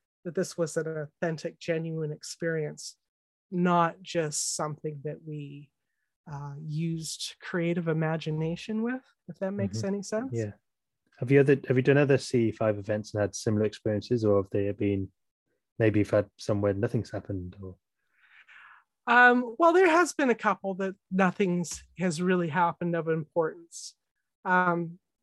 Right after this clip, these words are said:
Speaker 1: however, when I was doing it with Deb Warren, I did it with Deb Warren from two thousand and eleven, August two thousand and eleven, all the way to, uh,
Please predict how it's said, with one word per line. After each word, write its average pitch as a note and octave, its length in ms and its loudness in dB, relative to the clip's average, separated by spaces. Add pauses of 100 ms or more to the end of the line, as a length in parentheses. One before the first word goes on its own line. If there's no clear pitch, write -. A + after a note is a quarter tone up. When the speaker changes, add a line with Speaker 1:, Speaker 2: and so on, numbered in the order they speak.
(200)
Speaker 1:
however, A3+ 520 6
when G#3 180 4
I G3+ 100 4
was F#3+ 220 0
doing A3+ 320 2
it G3+ 100 2
with G3 160 -8
Deb F#3+ 260 0
Warren, F#3 460 -4 (220)
I F#3+ 80 -4
did G#3+ 180 2
it G#3 240 -2 (540)
with G3 220 -4
Deb A3 300 4
Warren G#3 460 2
from F#3+ 800 -2 (140)
two G#3+ 200 -10
thousand G3 840 -2 (160)
and F3 460 -4 (200)
eleven, F3 600 -2 (580)
August G3+ 440 2
two G3+ 100 -4
thousand G3 460 2
and F3+ 140 0
eleven, F#3 580 -2 (120)
all F3+ 200 2
the F3+ 100 0
way F3 380 0 (160)
to, E3+ 640 -4 (560)
uh, E3 500 -6